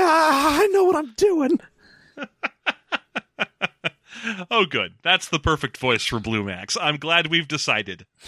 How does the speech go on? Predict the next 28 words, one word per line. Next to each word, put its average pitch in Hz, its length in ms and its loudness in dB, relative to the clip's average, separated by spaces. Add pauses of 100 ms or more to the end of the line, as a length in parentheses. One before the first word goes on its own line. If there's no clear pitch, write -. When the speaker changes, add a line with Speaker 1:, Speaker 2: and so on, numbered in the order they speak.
(120)
Speaker 1:
<laughs> 302 960 0
Oh, 180 160 4
Blue 127 260 0
Max. 110 640 -4
Speaker 2:
<laughs> - 60 -20 (1200)
So, 196 440 2 (340)
Blue 320 200 -2
Max 208 320 0
is 143 340 -4
very 143 320 2
young 110 320 -4
and 123 220 -2
does 127 200 -2
not 143 240 0
know 135 160 0
well 123 280 -2
enough 110 240 -2
to 123 80 -8
just - 200 -2
be 127 120 -6
quiet 151 340 0
while 120 120 -2
other 113 140 -2
people 113 220 -10
try 113 180 -4
to 104 80 -12
play 107 180 -10
chess. - 480 -2